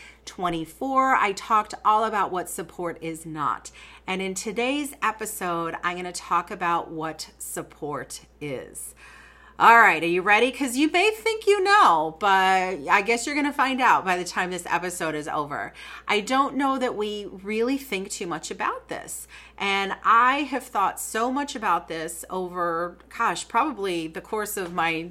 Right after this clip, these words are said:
nearly twenty years as a healer. And it is something that is very nuanced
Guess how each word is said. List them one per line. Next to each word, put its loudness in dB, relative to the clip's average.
nearly -2
twenty -6
years -4
as -4
a -4
healer. -2
And 0
it 4
is 0
something -2
that 0
is -6
very 2
nuanced -2